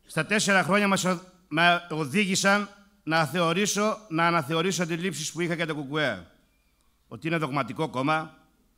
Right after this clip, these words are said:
ότι αποφάσεις παίρνονται από πάνω και δεν εμπιστεύονται ανθρώπους που δεν τους ελέγχει.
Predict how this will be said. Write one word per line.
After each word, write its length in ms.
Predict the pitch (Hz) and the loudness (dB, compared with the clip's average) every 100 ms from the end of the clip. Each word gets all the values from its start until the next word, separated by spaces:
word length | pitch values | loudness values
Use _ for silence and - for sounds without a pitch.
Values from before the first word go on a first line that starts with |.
| _ _ _ _ | _ _ _ _
ότι 200 | - 139 | -14 -8
αποφάσεις 420 | 147 139 170 170 | -6 0 0 0
παίρνονται 260 | 170 170 160 | -2 -4 -2
από 120 | 139 | -4
πάνω 540 | 117 143 151 165 151 - _ _ _ _ _ _ _ _ _ _ _ _ _ | 0 2 2 0 -6 -16 _ _ _ _ _ _ _ _ _ _ _ _ _
και 160 | - 160 | -6 0
δεν 140 | 208 | 2
εμπιστεύονται 460 | 214 190 220 220 202 | 2 2 2 2 2
ανθρώπους 320 | 185 208 208 | 2 0 0
που 60 | 175 | -2
δεν 140 | 208 | -2
τους 140 | 185 | 0
ελέγχει. 500 | 196 196 180 107 95 | 0 2 0 -2 -12